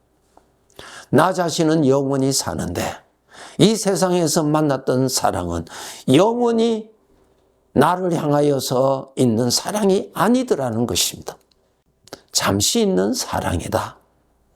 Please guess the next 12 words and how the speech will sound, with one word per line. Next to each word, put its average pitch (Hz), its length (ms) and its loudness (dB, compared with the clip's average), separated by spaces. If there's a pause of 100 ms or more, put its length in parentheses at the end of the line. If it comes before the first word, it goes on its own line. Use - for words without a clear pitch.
(340)
나그네 143 580 2
길에 117 520 -2 (640)
스치는 220 640 0
사랑이다. - 800 -4 (1400)
한동안 165 480 2
그 165 120 2
사랑으로 143 640 0
인하여서 120 680 0
삶에 110 580 0
유익을 208 480 2
얻고 190 540 -4 (460)
윤택함을 196 960 2